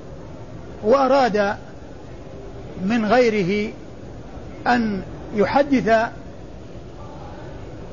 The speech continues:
بشيء يوافقه وب-،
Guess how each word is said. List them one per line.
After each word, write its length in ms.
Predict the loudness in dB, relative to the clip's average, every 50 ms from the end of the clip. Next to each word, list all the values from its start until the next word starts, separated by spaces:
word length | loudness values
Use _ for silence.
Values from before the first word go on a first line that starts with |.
| -12 -12 -12 -12 -12 -10 -4 0
بشيء 500 | 4 4 4 8 8 6 6 6 4 2
يوافقه 680 | 4 6 6 6 6 4 2 2 2 2 2 2 0 -2 -8 -14 -14 -14 -14 -14 -14 -14 -16 -16 -14 -14 -14 -14 -14 -14 -14 -14 -14 -14 -14 -14 -14 -14 -14 -12 -12 -12 -12 -12 -12 -12 -12 -12 -12 -12 -12 -12 -12 -12 -12 -12 -10 -8 -2 4
وب-، 440 | 4 6 8 8 8 8 10 8 8